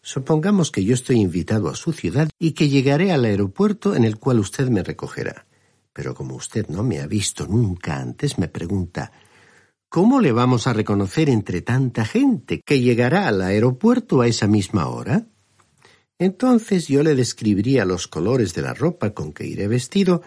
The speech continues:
la actitud o movimientos que haré con las manos, o al primer lugar al que me dirigiré.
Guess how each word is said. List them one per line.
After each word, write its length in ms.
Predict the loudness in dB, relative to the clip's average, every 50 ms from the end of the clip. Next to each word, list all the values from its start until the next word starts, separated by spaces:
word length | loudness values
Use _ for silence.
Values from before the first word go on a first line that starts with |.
| -14 -20 -20 -20 _ _ _ _
la 160 | -2 0 2 2
actitud 580 | 0 -2 _ 0 0 0 2 2 2 4 4
o 60 | 6
movimientos 1040 | 6 4 4 4 4 4 4 4 6 6 6 4 2 2 0 0 0 0 0 -2 -6
que 160 | -6 -4 -4
haré 180 | -2 -2 -2 -2
con 180 | -2 -2 -2
las 220 | -2 -4 -4 -2 0
manos, 460 | 0 2 2 4 4 2 2 0 -4 -16 -20 -20 -20 _ _ _ _
o 340 | -2 2 2 2 2 0 -6 _ _ _ _ _ _ _ _ -10 -4
al 200 | 0 0 0 0
primer 480 | 0 2 2 4 6 6 6 4 4 4
lugar 380 | 2 2 4 2 2 2 2
al 120 | 2 0 0
que 120 | 0 0
me 160 | 0 0 -2
dirigiré. 680 | -2 -4 -6 -6 -8 -8 -6 -8 -8 -8 -10 -14 -16